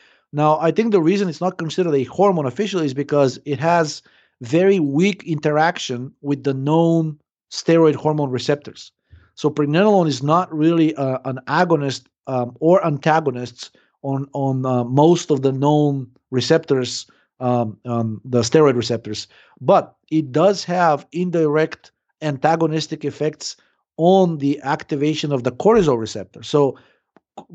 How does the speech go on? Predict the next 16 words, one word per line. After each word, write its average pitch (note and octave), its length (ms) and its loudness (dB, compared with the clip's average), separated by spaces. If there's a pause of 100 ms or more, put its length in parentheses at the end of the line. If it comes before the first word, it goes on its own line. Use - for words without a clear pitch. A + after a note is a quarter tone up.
(160)
uh, D3 120 0
pregnenolone G3 580 2
will D#3+ 100 0
not F3+ 340 0
prevent E3+ 580 -2 (120)
cortisol C#3 640 0 (100)
to C3+ 260 -2 (160)
bind F3+ 400 2
with D3 140 -6
the C3 80 -4
glu-, C#3 300 -10
glucocorticoid D3+ 760 2
receptor C#3+ 460 -2
and A#2+ 260 -6
activate A2+ 600 0
it, C3 180 -6